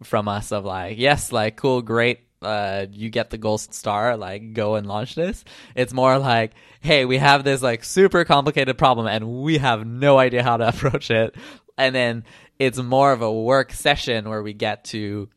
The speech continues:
bounce ideas off of people. And I think that keeps us very close from,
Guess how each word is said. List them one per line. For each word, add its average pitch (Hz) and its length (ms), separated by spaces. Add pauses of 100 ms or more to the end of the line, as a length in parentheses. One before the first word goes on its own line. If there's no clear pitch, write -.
(240)
bounce 110 320
ideas 107 400
off 95 200
of - 100
people. 135 380
And 113 80
I 104 80
think 110 180
that 104 220 (480)
keeps 156 260
us 135 160
very 131 300
close 123 600
from, 104 460